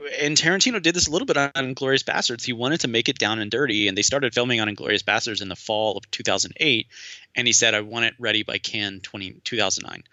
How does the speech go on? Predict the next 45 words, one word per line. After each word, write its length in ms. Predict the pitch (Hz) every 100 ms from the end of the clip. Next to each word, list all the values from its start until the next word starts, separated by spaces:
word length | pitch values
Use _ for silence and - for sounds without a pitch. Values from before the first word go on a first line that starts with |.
| - - -
And 420 | - 110 113 113 107
he 160 | 127
just 320 | 117 131 120
kind 180 | - 117
of, 80 | 113 - _ 120 _ - -
uh, 340 | 117 - 120
forced 280 | - 143 170
himself 400 | 117 - 98 120
to 100 | -
get 180 | 107 107
it 100 | 104
done. 300 | 110 147 - 50 -
And, 540 | 123 120 117 110 107
uh, 460 | 107 104 101 95 92 - _
he 160 | - -
did 260 | 127 147 127 _
change 520 | - 139 120 110 -
the 80 | 104
cut 280 | - 98 - - - _
of 60 |
Inglourious 320 | 110 104 101 95
Basterds 380 | 92 - 98
that 160 | - - -
screened 300 | - - 113
at 100 | -
Cannes 200 | - -
'cause 180 | - 95
it 60 | -
was 140 | -
a 40 | 92
little 180 | 92
shaggy. 420 | - - 85 85 - - - - -
Um, 540 | 110 101 98 95 87 - _ _
but 180 | 151 151
I 80 | 139
think 180 | 180
he 120 | - 185
got, 460 | 135 123 127 - -
he, 240 | 131 120 117
you 100 | 135
know, 260 | 123 107 104 - - - _
after 720 | 156 196 180 165 151 143 123 -
Kill 220 | - 143
Bill, 420 | 113 113 101 120
which 340 | 117 110 -